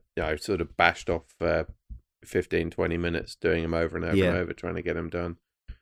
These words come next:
Speaker 1: Uh, there's some interesting platforming ones in there as well. There's one in particular I remember where you just run down kind of a corridor with enemies, or it's, it's like two corridors with a,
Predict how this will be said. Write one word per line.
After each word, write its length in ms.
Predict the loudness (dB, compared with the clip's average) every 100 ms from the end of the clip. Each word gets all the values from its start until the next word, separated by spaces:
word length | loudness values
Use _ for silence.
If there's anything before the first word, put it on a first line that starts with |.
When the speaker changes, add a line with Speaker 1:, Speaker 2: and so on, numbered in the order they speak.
| _ _ _ _ -2
Speaker 1:
Uh, 140 | 0
there's 220 | 2 0 2
some 120 | 0
interesting 440 | 2 -2 -2 -2
platforming 540 | 2 2 4 2 2 0
ones 260 | 0 0
in 120 | 0
there 160 | 2 2
as 100 | 2
well. 160 | 0 0
There's 180 | 0
one 160 | 0 0
in 100 | -2
particular 500 | -4 -4 -4 2 2
I 20 |
remember 320 | 2 0 2
where 100 | 2
you 80 | 2
just 160 | 0 -6
run 380 | 2 2 2 4
down 400 | 4 4 0 -6 _ _ _ 0
kind 160 | 4
of 80 | 4
a 60 | 2
corridor 560 | 2 6 6 6 6
with 180 | 6 4
enemies, 640 | 4 2 2 2 0 -6 -6 0
or 100 | 0
it's, 220 | -2 -14
it's 220 | -14 -10
like 180 | -10 -12 -16
two 240 | -2 -2
corridors 600 | 0 4 4 6 4 4
with 160 | 2 2
a, 220 | 2 2